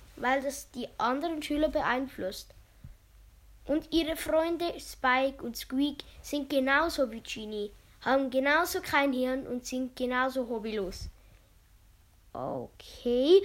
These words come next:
also der Schulleiter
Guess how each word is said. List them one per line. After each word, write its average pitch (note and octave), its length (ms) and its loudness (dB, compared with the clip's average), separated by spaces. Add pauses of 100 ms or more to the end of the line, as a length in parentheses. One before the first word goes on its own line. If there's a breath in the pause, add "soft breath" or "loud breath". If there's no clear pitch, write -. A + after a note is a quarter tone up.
(340 loud breath)
also D4 720 2
der C4+ 480 0
Schulleiter D4 920 4